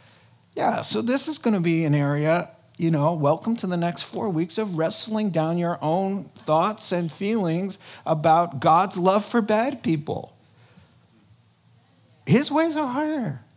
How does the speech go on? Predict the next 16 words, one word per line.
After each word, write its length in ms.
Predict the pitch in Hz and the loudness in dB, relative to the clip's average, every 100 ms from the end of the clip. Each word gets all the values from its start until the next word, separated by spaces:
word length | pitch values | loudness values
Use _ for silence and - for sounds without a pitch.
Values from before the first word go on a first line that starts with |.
| - | -6
than 140 | 185 | -2
our 160 | 185 180 | -2 -2
ways. 500 | 170 107 110 - - _ - - | -4 -6 -8 -16 -20 _ -20 -6
You 160 | 135 | -2
know 140 | 156 165 | 0 0
what? 320 | 175 294 - - _ _ _ - - - _ _ _ _ _ _ _ _ _ _ - | 0 -2 -6 -18 _ _ _ -20 -20 -20 _ _ _ _ _ _ _ _ _ _ -4
They 120 | 185 | -2
don't 220 | 220 330 | 0 -2
repent, 420 | 247 277 240 269 - | -4 -2 0 0 -2
they're 100 | 165 | -4
gonna 200 | 196 185 | -2 -2
have 140 | 180 | -2
to 80 | 156 | -4
deal 220 | 147 226 | -4 -6
with 240 | 247 143 - | -6 -8 -8
him. 200 | - | -12